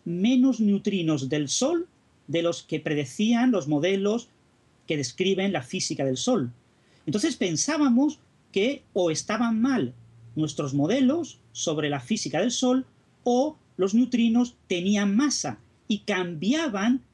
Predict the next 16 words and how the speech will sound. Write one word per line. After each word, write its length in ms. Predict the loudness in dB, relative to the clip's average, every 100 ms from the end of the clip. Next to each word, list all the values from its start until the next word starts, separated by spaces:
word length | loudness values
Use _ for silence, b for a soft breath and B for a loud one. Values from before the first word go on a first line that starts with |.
| _
de 360 | -4 -2 -2 -4 -14 -20 -8
tipo, 380 | -2 -2 -2 -8
cambiaban 640 | -6 -6 -2 -2 0 -2
de 120 | -2 -4
sabor, 600 | -4 -4 -2 -2 -2 -6 -14 _ _ _
y 120 | -4
entonces 640 | -4 -2 -2 -2 -4 -4 -8
no 400 | -4 -2 0 0
detectábamos 840 | -2 -6 -4 -2 0 2 0 -2 _ _ _
todos 400 | -2 0 0 -2
los 180 | -2 -2
neutrinos 580 | -2 0 2 2 0 -2
que 120 | -6
predecía 480 | -4 -4 -2 -2 0
el 60 |
modelo, 460 | 2 2 2 0